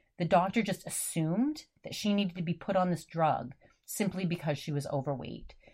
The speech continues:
So there's this school of thought Aubrey talked about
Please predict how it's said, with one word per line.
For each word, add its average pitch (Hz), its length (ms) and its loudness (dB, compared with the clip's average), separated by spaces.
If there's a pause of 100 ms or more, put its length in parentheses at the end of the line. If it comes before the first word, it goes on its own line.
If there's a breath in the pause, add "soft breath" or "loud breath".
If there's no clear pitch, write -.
(260 loud breath)
So 220 140 2
there's 196 240 2
this 196 140 0
school 254 480 2
of 262 100 0
thought 175 680 0
Aubrey 147 280 2
talked 135 300 -4
about 143 340 4